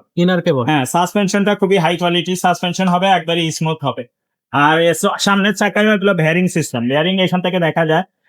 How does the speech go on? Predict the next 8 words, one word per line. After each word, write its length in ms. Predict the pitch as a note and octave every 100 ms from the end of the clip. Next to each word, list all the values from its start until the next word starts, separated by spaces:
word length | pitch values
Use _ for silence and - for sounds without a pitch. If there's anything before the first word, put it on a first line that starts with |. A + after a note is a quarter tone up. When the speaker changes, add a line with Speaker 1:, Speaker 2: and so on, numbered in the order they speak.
| _
Speaker 2:
বেয়ারিং 260 | C#3 E3 F3+
হওয়ার 200 | F3+ F3+
কারণে 260 | F#3+ F#3+
আপনার 240 | G3 F#3+ F3
এটা 260 | E3 E3
স্মুথলি 400 | D3+ E3+ D#3+ E3+
ঘুরতেই 360 | D3 D3+ E3 D3+
থাকবে। 360 | C3 A#2 A2+